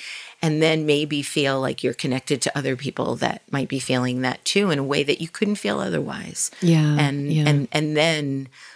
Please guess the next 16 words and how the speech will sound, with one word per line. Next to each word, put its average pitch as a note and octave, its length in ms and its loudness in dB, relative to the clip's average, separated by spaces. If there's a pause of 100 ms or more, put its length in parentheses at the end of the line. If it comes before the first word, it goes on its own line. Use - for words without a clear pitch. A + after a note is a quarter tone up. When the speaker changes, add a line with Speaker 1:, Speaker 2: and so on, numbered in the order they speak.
(140)
Speaker 1:
when C#3 160 0
you C3+ 160 4
are D#3+ 180 4
feeling - 340 -6
better, - 420 -10
you C#3+ 200 -6
can B2 580 -4 (840)
try D3+ 240 0
to D3 140 -2
transform - 560 -8
it B2 100 -8
into C3 240 -4
something C#3 400 -2
else C#3 320 -2
that D3 380 -6 (800)
includes C#3+ 840 0